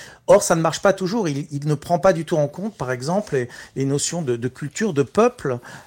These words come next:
Et c'est notamment le cas, euh, avec, euh, le, euh, le Hamas, avec, euh, euh, également, enfin, avec toute cette région où il y a des enjeux vraiment, euh, culturels, euh, historiques qui sont très importants. Ce n'est pas juste une question d'argent et de moment présent, en fait.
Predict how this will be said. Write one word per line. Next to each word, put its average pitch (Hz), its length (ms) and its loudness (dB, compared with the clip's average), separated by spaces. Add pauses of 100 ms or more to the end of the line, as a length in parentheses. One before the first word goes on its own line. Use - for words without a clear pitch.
(120)
Et 139 160 -2
c'est 143 200 -2
notamment 139 360 0
le 117 120 -2
cas, 185 380 2
euh, 143 220 4
avec, 131 500 -2
euh, 120 240 0 (100)
le, 113 720 -6
euh, 123 140 -2
le 135 160 6
Hamas, 170 460 4
avec, 143 400 -2
euh, 120 160 2 (420)
euh, 117 220 -2
également, 131 580 0
enfin, 117 240 -6
avec 117 160 -4
toute 156 220 -10
cette 139 200 0
région 170 540 2 (380)
où 147 100 -2
il 143 60 4
y - 20 10
a 135 40 6
des 135 200 4
enjeux 165 380 4
vraiment, 156 520 2
euh, 123 200 2 (100)
culturels, 180 800 4
euh, 139 140 4 (240)
historiques 190 760 2
qui - 100 -12
sont 165 200 0
très 160 240 2
importants. 160 400 2
Ce - 100 -2
n'est 139 60 -2
pas 143 180 2
juste 160 220 -4
une 156 80 -8
question 165 320 -6
d'argent 147 480 2
et 160 80 0
de 131 80 2
moment 147 280 2
présent, 147 380 -4
en 113 60 -8
fait. - 320 -14